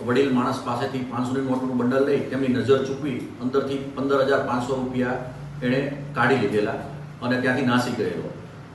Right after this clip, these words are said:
અ, વડીલે ઘરે જઈને નોટ ગણતા ખબર પડેલી કે પંદર હજાર પાંચસો રૂપિયાનું આ રીતે અજાણ્યો માણસ આવીને,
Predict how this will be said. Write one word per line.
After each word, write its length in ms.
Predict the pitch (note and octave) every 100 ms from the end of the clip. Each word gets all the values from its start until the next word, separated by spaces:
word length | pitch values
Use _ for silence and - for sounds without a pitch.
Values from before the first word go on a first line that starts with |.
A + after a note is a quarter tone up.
| -
અ, 20 | A2 A2+ A#2 A#2 A#2
વડીલે 320 | C3+ D3+ C#3
ઘરે 240 | B2+ F3
જઈને 200 | D3 C#3+
નોટ 300 | C3+ C3+ C#3
ગણતા 340 | C3 C#3 C3+ B2+
ખબર 220 | C3 B2+
પડેલી 340 | B2+ A#2+ A#2
કે 320 | A2+ A2+ A#2 A2+ A#2+
પંદર 240 | C3+ C3+
હજાર 200 | - -
પાંચસો 300 | - - B2+
રૂપિયાનું 420 | B2 B2 B2 A#2
આ 20 | A2+
રીતે 240 | A2+ B2
અજાણ્યો 420 | - - A#2 A#2+ A2+
માણસ 240 | A#2+ A#2+
આવીને, 500 | A2+ A#2+ - - -